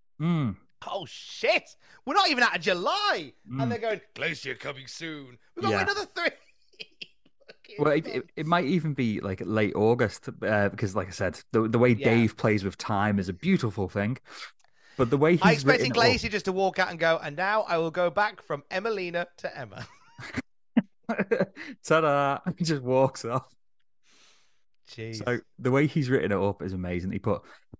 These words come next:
Speaker 1: "He mainly does kickboxing moves. This is Bischoff's idea since he comes from a kickboxing background. And Glacier is designed to attract young, young kids."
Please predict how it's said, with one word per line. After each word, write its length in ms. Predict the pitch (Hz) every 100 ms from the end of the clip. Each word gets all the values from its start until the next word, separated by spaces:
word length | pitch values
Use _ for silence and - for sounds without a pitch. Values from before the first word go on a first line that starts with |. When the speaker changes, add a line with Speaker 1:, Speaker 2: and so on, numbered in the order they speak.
| _
Speaker 1:
"He 140 | 135 151
mainly 360 | 165 180 156
does 200 | 139 135
kickboxing 600 | - 113 - 98 - 101
moves. 400 | 95 92 90 - - - -
This 180 | 120
is 120 | 120 98
Bischoff's 460 | 147 143 107 -
idea 360 | 95 92 95 110
since 240 | - 170
he 60 | -
comes 260 | 123 104
from 120 | 135 151
a 40 |
kickboxing 600 | - 92 - 90 110 107
background. 560 | 123 - 107 90 87 - _ - - -
And 180 | 95 95
Glacier 360 | 151 156 131
is 160 | 113 107
designed 420 | 113 113 117 131
to 120 | 110
attract 460 | 95 - 139 131 -
young, 320 | 110 110 113 - - 139
young 320 | 135 107 98
kids." 460 | - 127 98 -